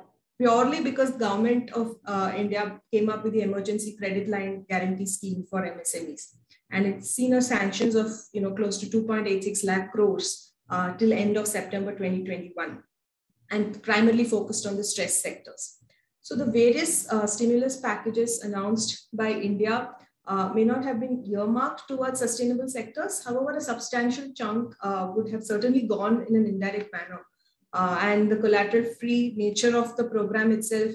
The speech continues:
has kind of helped many M S M Es. But this is far from sufficient. You know, therefore, apart from traditional options of debt,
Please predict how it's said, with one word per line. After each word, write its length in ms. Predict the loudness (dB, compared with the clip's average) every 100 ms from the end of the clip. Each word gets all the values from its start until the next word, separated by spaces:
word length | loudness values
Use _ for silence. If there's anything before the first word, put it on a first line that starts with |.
| -4
has 320 | -4 -4 -6
kind 320 | -6 -6 -4
of 120 | -4 -6 -10 0
helped 400 | 2 2 0 -2
many 280 | -2 -2
M 100 | -6 -10
S 160 | -18
M 140 | -20 -20
Es. 220 | -20 -20 _ _ _ _ -4
But 120 | -2
this 140 | -2 -2
is 120 | 0
far 280 | 2 4 2
from 160 | 0
sufficient. 680 | 0 -2 -2 -2 -4 -8 -14 _ -12
You 80 |
know, 240 | -8 -6 -4
therefore, 640 | -2 0 0 0 0 -6 -20 _ _
apart 360 | -6 0 0 2
from 400 | 0 -2 -2 -2
traditional 560 | 2 4 4 2 2 2
options 460 | 2 -2 0 2 4
of 220 | 2 0
debt, 300 | -2 -2